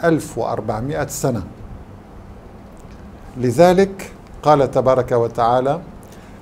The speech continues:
"أأنتم أشد خلقا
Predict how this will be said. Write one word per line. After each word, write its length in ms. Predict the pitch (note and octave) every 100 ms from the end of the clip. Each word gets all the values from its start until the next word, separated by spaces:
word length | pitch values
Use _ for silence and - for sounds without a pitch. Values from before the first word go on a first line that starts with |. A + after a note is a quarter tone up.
| - -
"أأنتم 800 | C3+ - G#3+ G#3 - D#3 C3 G#2+ F2+ - - - - C3
أشد 600 | A#2 - F3+ D3+ A#2 C3
خلقا 680 | - D3 E3 - E3 F3